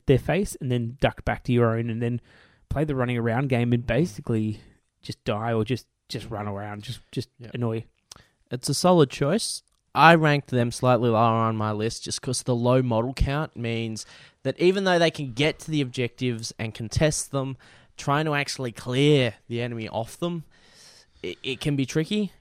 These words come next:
Speaker 1: You
Speaker 2: You've
Speaker 1: are
Speaker 2: got, you've
Speaker 1: so
Speaker 2: gotta start
Speaker 1: biased
Speaker 2: racking
Speaker 1: towards
Speaker 2: the, you just gotta start getting the kills somewhere and getting only two kills at a time. It's gonna be hard to clear the Gondor or the Goblin town off.
Speaker 1: My thought is,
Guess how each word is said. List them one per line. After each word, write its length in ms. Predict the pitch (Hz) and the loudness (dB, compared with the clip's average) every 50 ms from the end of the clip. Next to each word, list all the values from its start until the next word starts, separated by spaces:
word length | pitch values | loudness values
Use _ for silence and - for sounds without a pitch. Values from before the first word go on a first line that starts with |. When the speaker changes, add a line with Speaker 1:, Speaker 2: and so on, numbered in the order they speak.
| _ - | _ -2
Speaker 1:
You 140 | - 160 180 | 4 6 6
Speaker 2:
You've 60 | 180 | 6
Speaker 1:
are 60 | 143 | 8
Speaker 2:
got, 200 | 120 160 147 151 147 | 6 6 6 6 4
you've 80 | 147 135 | 4 8
Speaker 1:
so 60 | 190 | 10
Speaker 2:
gotta 140 | 160 156 165 | 10 10 10
start 200 | - 143 127 120 | 8 6 6 8
Speaker 1:
biased 260 | 139 139 143 - - | 8 8 6 6 4
Speaker 2:
racking 240 | 123 135 127 120 113 | 2 2 2 2 2
Speaker 1:
towards 200 | 147 139 135 131 | 0 0 -2 -2
Speaker 2:
the, 260 | 131 127 123 120 113 - _ _ _ _ _ | -2 -2 -4 -4 -6 -10 _ _ _ _ _
you 60 | - | -18
just 140 | - - - | -16 -12 -6
gotta 140 | - 143 135 | -4 -4 -4
start 320 | - - 147 139 139 101 | -2 2 2 4 4 2
getting 220 | 127 135 127 123 120 | 2 -2 -2 -2 -4
the 60 | 107 | -6
kills 320 | - - - 127 123 113 | -4 -4 -4 -4 -4 -4
somewhere 760 | - - - 127 127 127 127 127 123 123 123 123 123 117 107 | -6 -6 -4 -4 -4 -4 -4 -2 -2 -2 0 0 -2 -2 -4
and 160 | 101 101 101 - - | -4 -6 -8 -10 -6
getting 220 | - 120 117 117 117 | -6 -4 -4 -2 -4
only 180 | 117 113 107 104 | -4 -4 -6 -8
two 180 | - - 123 | -6 -6 -6
kills 300 | 104 - 120 110 107 104 | -6 -6 -6 -6 -6 -8
at 80 | 104 98 | -10 -14
a 60 | 95 | -14
time. 340 | - - 113 110 110 107 107 | -12 -8 -6 -6 -6 -6 -8
It's 100 | - - | -10 -8
gonna 180 | - 151 151 143 | -6 -6 -4 -4
be 80 | 117 | -4
hard 320 | 104 120 117 117 117 107 - | -4 -2 -2 -2 -2 -2 -4
to 60 | - | -10
clear 280 | - - 117 110 110 110 | -10 -4 -2 0 0 0
the 80 | 104 101 | 0 -2
Gondor 260 | 101 104 107 107 104 | -2 -2 -2 -2 -2
or 220 | 101 101 98 95 | -2 -2 -2 -2
the 60 | 90 95 | -4 -4
Goblin 280 | 98 98 95 107 101 95 | -4 -4 -4 -6 -8 -8
town 280 | - - 95 90 90 95 | -8 -8 -8 -8 -8 -8
off. 240 | 92 92 - _ _ - - - - - - - - - - - - - | -10 -10 -12 _ _ -20 -20 -20 -20 -20 -20 -20 -20 -20 -20 -18 -10 -4
Speaker 1:
My 220 | 160 156 180 214 | 0 2 2 2
thought 260 | - - 202 175 160 | 6 8 8 8 8
is, 380 | 143 131 123 113 - - - | 8 6 4 2 0 -6 -14